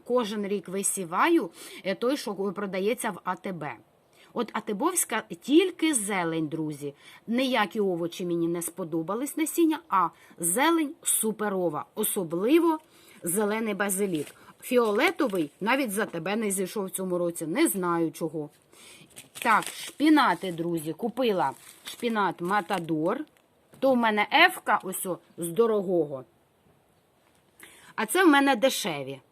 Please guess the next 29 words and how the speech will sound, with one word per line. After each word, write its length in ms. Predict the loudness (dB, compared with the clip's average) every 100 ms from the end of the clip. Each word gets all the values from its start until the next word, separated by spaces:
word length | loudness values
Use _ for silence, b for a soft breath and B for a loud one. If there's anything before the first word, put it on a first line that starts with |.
| _ -4
Матадор 680 | 0 0 0 0 4 4 2 -2 B B
і 180 | 4 6
новозеландський 960 | 6 2 0 0 0 0 -4 -10 -10
шпінат. 480 | -12 -10 -8 -6 -8
Буду 300 | -6 -4 -2
і 160 | -4 -4
той, 240 | 0 0
і 160 | 0 -4
той 260 | -4 -4
сіяти 500 | -4 -8 -8 -10 -8
обов'язково. 640 | -8 -8 -10 -12 -12 -8 -2
Я 200 | 0 2
його 200 | 0 -2
дуже 300 | -4 -4 -4
багато 420 | -4 -4 -10 -12
вживаю. 440 | -12 -12 -10 -10
Друзі, 360 | -4 -4 -4 -8
уся 360 | -6 -4 0 -2
зелень 460 | 0 0 0 -2 -6 B B B -2
по-своєму, 840 | 2 2 2 2 2 2 2 -2
кожна 600 | -2 2 4 2 -2 -6 -6
має 460 | -4 0 2 0 -4
свою 420 | -6 -6 -6 -6
користь. 480 | -4 -4 -4 -8 -8
Її 120 | -8
треба 340 | -8 -8 -8
дуже 280 | -8 -8 -8
багато 440 | -8 -10 -12 -18
вживати. 640 | -16 -14 -14 -18 -20 -20